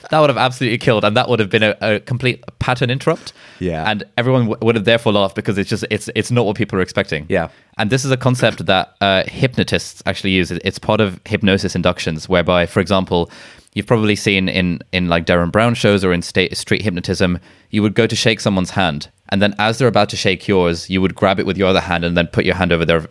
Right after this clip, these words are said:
Speaker 1: over their, like, forehead and say, "Sleep," or something like that. And supposedly the theory behind these, quote, rapid inductions is that when, when there's this pattern interrupt, people, like, don't know what to do,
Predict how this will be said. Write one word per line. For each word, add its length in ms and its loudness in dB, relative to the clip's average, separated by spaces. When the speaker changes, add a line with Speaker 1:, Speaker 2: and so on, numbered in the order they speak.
Speaker 1:
over 180 0
their, 180 2
like, 280 -2
forehead 420 -2
and 100 0
say, 140 0
"Sleep," 340 -4
or 80 0
something 220 0
like 100 2
that. 180 0
And 320 -2
supposedly 560 0
the 100 2
theory 320 2
behind 320 0
these, 380 -2
quote, 240 0
rapid 320 -2
inductions 600 -2
is 140 -4
that 220 0
when, 360 0
when 220 0
there's 180 4
this 140 -2
pattern 320 -2
interrupt, 440 -4
people, 320 0
like, 300 -2
don't 160 0
know 60 0
what 120 2
to 80 -8
do, 180 0